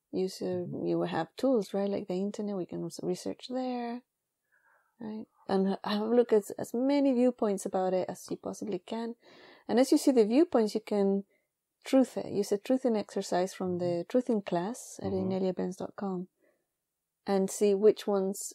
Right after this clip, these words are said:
Speaker 1: resonate as, "Yeah, this is
Speaker 2: Yeah.
Speaker 1: close," or,
Speaker 2: These
Speaker 1: "This
Speaker 2: are
Speaker 1: is,
Speaker 2: accurate.
Speaker 1: this
Speaker 2: I,
Speaker 1: is accurate."
Speaker 2: here's a thing to look at.
Speaker 1: Mm-hmm.
Speaker 2: Hmm, here's a thing to follow up more on.
Speaker 1: Mm-hmm. Yeah.
Speaker 2: And, uh, I wonder how, what tools you can use to help,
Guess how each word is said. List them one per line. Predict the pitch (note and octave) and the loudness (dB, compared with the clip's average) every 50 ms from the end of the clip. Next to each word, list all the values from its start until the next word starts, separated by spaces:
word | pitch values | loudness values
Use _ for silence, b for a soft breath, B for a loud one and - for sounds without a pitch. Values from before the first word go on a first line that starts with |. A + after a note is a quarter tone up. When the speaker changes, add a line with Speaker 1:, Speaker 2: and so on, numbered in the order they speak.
| - - | -4 0
Speaker 1:
resonate | G3 G3+ G3+ - - G3 F#3 F3+ F3+ - F3+ | 2 2 2 0 -2 -4 -2 -2 -2 -2 -2
as, | E3+ E3+ - - - | -4 -4 -6 -8 -4
"Yeah, | G#3+ G3 F#3 F3+ - - _ _ _ _ _ | -2 0 0 0 -2 -8 _ _ _ _ _
this | F#3+ F#3+ G3 - | -8 -8 -6 -4
is | F3+ G3+ | -4 -4
Speaker 2:
Yeah. | F#3+ - C#3 _ - | -4 -4 -6 _ -6
Speaker 1:
close," | - F#3+ F3+ F#3+ - - | -2 -2 -2 -2 -4 -6
or, | F#3 F3 E3+ E3+ | -6 -6 -4 -2
Speaker 2:
These | - A2 | 0 2
Speaker 1:
"This | - G#2+ | 4 4
Speaker 2:
are | F#2 F2+ | 4 2
Speaker 1:
is, | F2+ | 0
Speaker 2:
accurate. | - - F#2 F#2 - | -2 -4 -8 -6 -6
Speaker 1:
this | - F#3+ - | -6 -6 -4
Speaker 2:
I, | A2 | -4
Speaker 1:
is | - - - | -6 -6 -6
accurate." | F#2 F3+ - - | -8 -10 -8 -6
Speaker 2:
here's | - G#2+ A2 G#2+ G2+ | -4 -2 -2 -2 -4
a | G2 | -6
thing | - - F#2+ F2+ - | -8 -8 -10 -10 -8
to | - - | -8 -8
look | - - - | -8 -8 -8
at. | F2+ F2+ - | -10 -8 -8
Speaker 1:
Mm-hmm. | F#3 G3 G3+ B2 | -8 -6 -6 -6
Speaker 2:
Hmm, | - - - _ | -6 -6 -8 _
here's | - A2+ A#2 - | -4 -2 -2 -2
a | G2+ | -6
thing | - - G2 F2 | -8 -8 -10 -10
to | - | -8
follow | - - F#2 F2 F2 F2 | -6 -4 -2 -2 0 -2
up | F2 - - - | -4 -6 -8 -10
more | - F2 E2+ | -10 -6 -6
on. | E2+ - G3+ G3+ G#3+ G#3 b b b b b b b b | -4 -4 -4 -6 -8 -10 b b b b b b b b
Speaker 1:
Mm-hmm. | G#3 | -12
Yeah. | G3 G3 - _ _ _ _ _ _ _ _ _ _ _ _ _ _ _ - | -12 -12 -14 _ _ _ _ _ _ _ _ _ _ _ _ _ _ _ -4
Speaker 2:
And, | - G#2+ G#2 G2 F#2+ F#2 F#2 | -2 0 0 0 -2 0 2
uh, | G2+ G2 F#2+ F#2+ F#2 F2+ F2+ F2+ F2+ F2+ - _ _ _ _ _ _ _ _ _ _ _ _ _ _ _ _ _ _ _ _ _ _ _ _ _ _ _ _ _ _ _ _ _ _ _ _ _ - | 2 4 4 2 0 0 -4 -6 -8 -12 -16 _ _ _ _ _ _ _ _ _ _ _ _ _ _ _ _ _ _ _ _ _ _ _ _ _ _ _ _ _ _ _ _ _ _ _ _ _ -4
I | - | 0
wonder | G#2+ B2 C3+ C#3+ C#3 C#3 C3+ C3+ C3 C3+ C3+ C#3 - _ _ _ _ _ _ _ _ _ _ _ _ _ _ _ _ _ _ _ _ _ _ _ _ | 2 4 4 4 4 4 4 4 2 0 -2 -8 -12 _ _ _ _ _ _ _ _ _ _ _ _ _ _ _ _ _ _ _ _ _ _ _ _
how, | - - - - A#2 A#2+ A2+ G#2+ G#2 A2 A#2 A#2+ - _ _ _ _ _ _ _ - - _ _ _ _ - - - | -16 -10 -2 4 6 8 8 8 8 6 4 2 -2 _ _ _ _ _ _ _ -20 -20 _ _ _ _ -20 -12 -6
what | - A#2 - - | -6 -6 -4 -2
tools | - C3 B2 A#2 A2 G#2 - - | 0 0 2 2 0 -4 -6 -10
you | B2 - | -12 -10
can | - - F#2+ G2 | -8 -8 -8 -6
use | G#2+ G#2+ G#2 G2 - - | -4 -4 -4 -6 -8 -10
to | - - | -12 -12
help, | F2+ - - G2 G2 - - - | -8 -4 0 0 2 2 0 -2